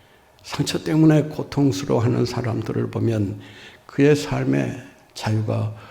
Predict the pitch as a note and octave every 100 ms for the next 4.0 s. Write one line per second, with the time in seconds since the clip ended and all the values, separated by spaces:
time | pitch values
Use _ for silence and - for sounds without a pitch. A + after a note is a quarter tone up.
0 | - - _ _ - - - - - -
1 | F3 G#3 - F2 - - - - - -
2 | - _ _ _ - D#3+ F#3+ F#3 D#3 -
3 | D#3 - A2 A#2+ D3+ D#3 B2 C3+ -